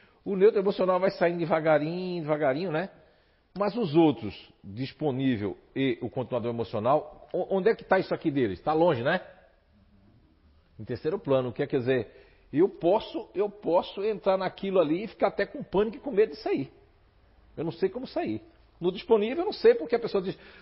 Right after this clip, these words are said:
"Você vai nos abandonar", o disponível. Não, é que, né?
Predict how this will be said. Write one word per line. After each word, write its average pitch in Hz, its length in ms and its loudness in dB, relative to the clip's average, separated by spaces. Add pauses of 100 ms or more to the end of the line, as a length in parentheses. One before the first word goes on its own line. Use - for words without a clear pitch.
"Você 220 400 0
vai 190 380 -2
nos 220 200 -6
abandonar", 196 600 0
o 226 40 -4
disponível. 180 540 -2 (800)
Não, 320 460 -2
é 233 160 4
que, 415 540 -6 (1500)
né? 175 240 -8